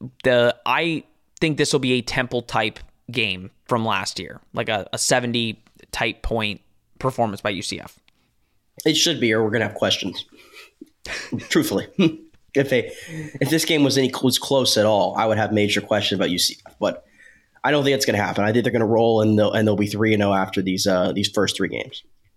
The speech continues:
Speaker 1: So you got three and oh,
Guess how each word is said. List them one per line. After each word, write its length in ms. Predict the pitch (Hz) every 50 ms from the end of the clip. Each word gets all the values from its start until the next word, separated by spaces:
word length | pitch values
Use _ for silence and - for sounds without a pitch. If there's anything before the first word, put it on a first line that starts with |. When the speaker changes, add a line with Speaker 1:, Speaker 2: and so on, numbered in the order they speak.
| _ _ _ _ _ _ _ _ _ - - - - - - - - _ _ _ _ _ _ _ _ -
Speaker 1:
So 140 | - 139
you 20 | 135
got 240 | 151 151 151 - -
three 220 | 151 151 156 151
and 100 | 147 147
oh, 280 | 147 147 147 147 143